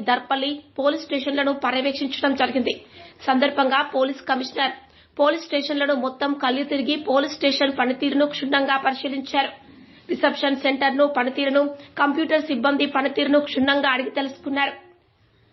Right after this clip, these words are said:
ఫైవ్ ఎస్ విధానం అమలు చేస్తున్నారా లేదా అని అడిగి తెలుసుకొని మొత్తం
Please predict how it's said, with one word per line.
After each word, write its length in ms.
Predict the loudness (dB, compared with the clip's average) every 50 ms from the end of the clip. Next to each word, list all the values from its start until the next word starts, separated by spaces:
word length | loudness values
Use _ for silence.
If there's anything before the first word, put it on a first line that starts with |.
| _ _ _ _ _ _ _ _ _ _ _ _ _ _ _ _ _ -2
ఫైవ్ 200 | 0 0 2 0 -2
ఎస్ 120 | -2 -4 -4
విధానం 340 | -2 0 0 0 0 0 0 0 0
అమలు 240 | 0 0 -2 -2 -4 -4
చేస్తున్నారా 540 | -4 -6 -4 -6 -6 -4 -2 0 0 0 0 0 -2
లేదా 240 | -2 -2 0 0 0 0
అని 120 | -2 -2 -4
అడిగి 180 | -4 -4 -6 -6 -6
తెలుసుకొని 460 | -6 -6 -6 -8 -6 -4 -2 -2 -2 -4 -6 -12 -6 -4 -2
మొత్తం 260 | -2 0 0 0 0